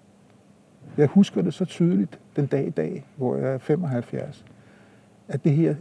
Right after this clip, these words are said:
det var, det var følelsen af frihed, det her med, at jeg kunne gå rundt i hele gården, uden jeg skulle være bange for noget som helst. Og min mor, hun var lige i nærheden, og min far var lige i nærheden, og de kunne vinke ned til mig, når jeg kom forbi. Det var frihed. På den anden side,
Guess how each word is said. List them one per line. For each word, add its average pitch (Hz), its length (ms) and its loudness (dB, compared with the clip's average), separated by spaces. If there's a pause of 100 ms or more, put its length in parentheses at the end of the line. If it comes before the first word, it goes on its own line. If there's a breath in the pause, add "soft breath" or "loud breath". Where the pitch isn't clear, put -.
(320)
det 135 100 0
var, 156 120 -2 (720)
det - 100 -6
var 165 60 0
følelsen 160 520 0
af 147 60 -6
frihed, 147 480 -6
det 147 120 0
her 147 120 -4
med, 135 240 -4
at 135 140 -4
jeg 131 120 -4
kunne 139 120 -12
gå 139 120 2
rundt 151 300 0
i 175 40 -2
hele 151 280 0
gården, 165 400 -2
uden 147 300 -2
jeg 156 80 -4
skulle 139 220 -8
være 120 100 -6
bange 139 340 -4
for - 120 -12
noget 135 300 -4
som 135 140 -6
helst. - 320 -10 (320 soft breath)
Og 139 120 0
min 143 140 2
mor, 131 220 4
hun 151 200 -2
var 147 60 -4
lige 160 340 0
i 185 80 -2
nærheden, 147 460 -4
og 135 60 -4
min 131 140 0
far 123 280 -6
var 165 140 -6
lige 147 160 -2
i 170 80 -2
nærheden, 151 500 -8 (260 soft breath)
og 123 120 -6
de 139 80 -2
kunne 147 160 -6 (220)
vinke 165 360 2
ned 151 200 0
til 135 200 -6
mig, 147 120 -6
når 143 80 -4
jeg 123 140 -8
kom 139 180 -10
forbi. - 420 -14 (480)
Det 156 80 -2
var 151 60 -2
frihed. 147 340 -8 (1400 soft breath)
På 156 80 4
den 147 80 6
anden 220 200 6
side, 170 400 2